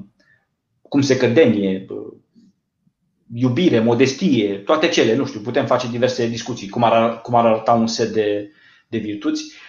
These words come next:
uh, treaba degenerează. Deci degenerează,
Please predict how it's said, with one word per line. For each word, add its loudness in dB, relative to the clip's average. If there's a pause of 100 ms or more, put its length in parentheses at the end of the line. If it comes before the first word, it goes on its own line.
(160)
uh, 6 (960)
treaba 4
degenerează. 0 (240)
Deci -14
degenerează, -2